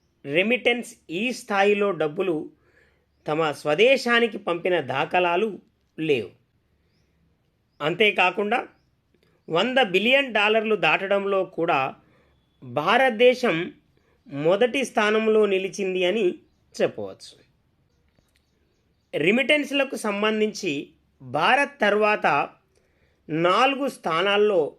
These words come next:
మెక్సికో, చైనా, ఫిలిప్పైన్స్, ఫ్రాన్స్ నిలిచాయి. మెక్సికో అరవై ఒక్క బిలియన్, చైనా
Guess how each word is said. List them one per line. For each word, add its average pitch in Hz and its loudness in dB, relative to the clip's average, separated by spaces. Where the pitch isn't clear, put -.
మెక్సికో, 175 -2
చైనా, 180 2
ఫిలిప్పైన్స్, 196 -2
ఫ్రాన్స్ 240 0
నిలిచాయి. 165 -4
మెక్సికో 190 0
అరవై 175 2
ఒక్క 190 0
బిలియన్, 180 0
చైనా 196 2